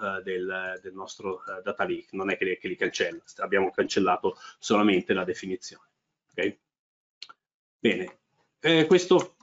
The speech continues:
diciamo, termina la parte un po' più introduttiva, eh, di, di, di Polybase. Adesso volevo porre l'attenzione invece su un, eh, un altro aspetto.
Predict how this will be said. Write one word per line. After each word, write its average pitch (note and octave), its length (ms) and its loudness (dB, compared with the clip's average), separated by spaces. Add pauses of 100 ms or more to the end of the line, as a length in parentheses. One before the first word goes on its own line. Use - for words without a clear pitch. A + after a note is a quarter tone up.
diciamo, C3 440 2
termina C3 400 6
la A2+ 100 4
parte A#2 360 4
un A2+ 100 2
po' A2+ 160 2
più B2 140 4
introduttiva, A2+ 1040 2
eh, G#2 280 -2
di, G2+ 380 -2
di, F#2+ 720 -4 (960)
di A2 140 2
Polybase. G2+ 600 2 (360)
Adesso F#3+ 460 6
volevo B2 560 8
porre C3+ 300 6
l'attenzione B2+ 640 4
invece A2+ 320 2
su A2+ 180 -2
un, G#2+ 280 -2
eh, A2 180 -14
un G#2 380 -6
altro A#2 260 0
aspetto. - 540 -10